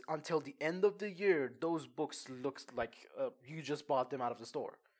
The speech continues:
I never open books. I hate opening books. And so the teacher didn't believe me.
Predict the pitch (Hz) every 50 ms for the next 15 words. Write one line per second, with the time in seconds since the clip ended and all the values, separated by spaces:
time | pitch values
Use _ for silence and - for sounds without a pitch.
0 | _ _ _ _ _ _ _ - 143 147 147 147 143 151 160 151 151 147 - 160
1 | 160 160 160 147 143 139 127 120 - - - 127 117 - - - 151 147 - 143
2 | 139 - 143 131 127 127 120 101 - - - - - _ _ _ _ _ - -
3 | - - - - - - 160 170 - - 175 175 185 - - 240 - 254 208 202
4 | 202 190 156 131 139 151 175 143 - - 80